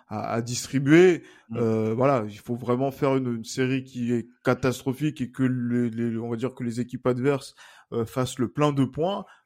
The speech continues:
Speaker 1: pour, euh, voir une tendance qui, qui s'inverse de façon, euh, notable
Speaker 2: Mm.
Speaker 1: et, et durable.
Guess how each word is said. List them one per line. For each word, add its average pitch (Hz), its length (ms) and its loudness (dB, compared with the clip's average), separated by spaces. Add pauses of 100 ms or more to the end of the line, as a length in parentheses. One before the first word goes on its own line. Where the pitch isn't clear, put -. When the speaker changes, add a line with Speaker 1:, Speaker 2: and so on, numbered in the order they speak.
(120)
Speaker 1:
pour, 156 360 4
euh, 123 360 2
voir 135 300 2
une 151 80 -4
tendance 143 340 -2
qui, 147 220 -10
qui 135 140 -16
s'inverse 147 520 -2
de 131 220 0
façon, 147 460 -2 (320)
euh, 120 560 2
notable 156 480 4
Speaker 2:
Mm. 156 100 6
Speaker 1:
et, 160 60 2
et 151 40 2
durable. 143 460 2